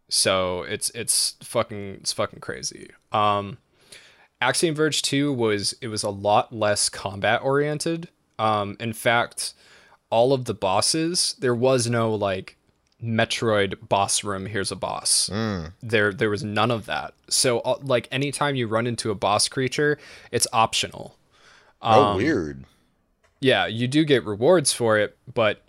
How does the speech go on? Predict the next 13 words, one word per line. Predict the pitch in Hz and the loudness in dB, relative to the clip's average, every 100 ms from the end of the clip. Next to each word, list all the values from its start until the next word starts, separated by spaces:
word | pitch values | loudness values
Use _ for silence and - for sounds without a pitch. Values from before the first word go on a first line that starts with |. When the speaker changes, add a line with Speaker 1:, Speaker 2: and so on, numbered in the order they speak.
| - | -8
Speaker 1:
it's | 117 - | -4 0
still | - - 123 110 101 - | 0 4 4 4 0 -2
optional. | - 95 - - 64 - - _ _ 117 | -2 -2 -2 -6 -10 -18 -18 _ _ -2
Um, | 110 101 98 98 95 - _ _ _ _ _ _ _ - | 0 2 -2 -8 -12 -18 _ _ _ _ _ _ _ -10
in | - 113 | -6 -2
fact, | - 120 113 - | 2 2 2 0
I | |
saw | 107 - 120 | 0 2 2
a | 107 | 2
speed | - - 123 120 | 0 0 -4 -6
run | 110 104 101 | -2 -4 -2
of | 98 | -2
it | 98 95 | -2 -2